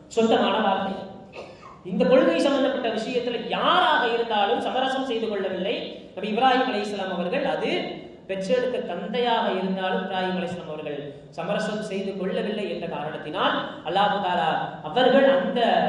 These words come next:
சமரசம் செய்யாத விஷயத்திற்கு கூறிய வார்த்தையை ரப்புல் ஆலமீன் குர்ஆனில் மிகச்சிறந்த உதாரணமாக நமக்கு சொல்லிக் கொடுத்திருக்கின்றார்.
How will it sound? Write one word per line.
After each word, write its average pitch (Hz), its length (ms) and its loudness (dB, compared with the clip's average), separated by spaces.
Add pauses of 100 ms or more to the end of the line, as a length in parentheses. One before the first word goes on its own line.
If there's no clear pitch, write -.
(100)
சமரசம் 202 460 -2
செய்யாத 262 480 -2
விஷயத்திற்கு 214 580 -6
கூறிய 190 300 -4
வார்த்தையை 185 760 -4 (200)
ரப்புல் 180 240 -4
ஆலமீன் 156 460 0 (260)
குர்ஆனில் 214 380 -2
மிகச்சிறந்த 190 500 -4
உதாரணமாக 185 680 -4
நமக்கு 147 260 -8
சொல்லிக் 151 260 -14
கொடுத்திருக்கின்றார். 127 680 -14